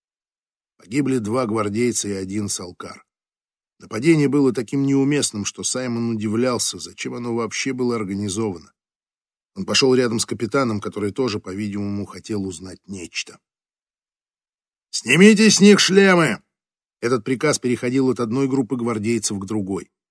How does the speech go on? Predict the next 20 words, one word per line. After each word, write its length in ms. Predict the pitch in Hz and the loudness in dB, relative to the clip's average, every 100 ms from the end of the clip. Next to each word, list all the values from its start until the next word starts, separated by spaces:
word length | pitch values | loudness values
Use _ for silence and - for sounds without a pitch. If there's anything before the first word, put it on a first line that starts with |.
| _ _ | _ _
И 60 | 117 | 0
под 180 | 120 - | 0 2
каждым 340 | 165 131 143 | 4 4 2
шлемом 480 | 131 151 165 143 127 | 2 4 4 2 0
они 160 | 123 131 | 0 -2
находили 500 | 120 123 120 139 127 | -2 -2 0 2 2
всё 220 | - 117 | 0 -2
те 260 | - 143 | 0 0
же 140 | 120 127 | 2 0
бледные 640 | 101 123 131 107 117 117 | 0 0 0 0 0 0
лица, 380 | 117 113 - - _ _ _ _ _ _ | 0 0 -4 -8 _ _ _ _ _ _
светловолосые 880 | - 107 113 120 120 123 135 - 120 | -6 -4 -2 0 2 4 4 2 -2
головы, 480 | 104 135 120 90 - _ _ _ _ _ _ - | 2 2 2 0 -8 _ _ _ _ _ _ -8
всё, 220 | - 131 | 0 0
что 180 | - 104 | 0 -6
так 320 | - 120 - | -6 -6 -8
похоже 460 | 101 - 117 98 | -14 -6 -6 -4
было 320 | 92 95 98 95 | -6 -6 -6 -6
на 140 | 92 | -8
Кориса. 640 | - - 92 87 - - | -12 -10 -10 -8 -10 -12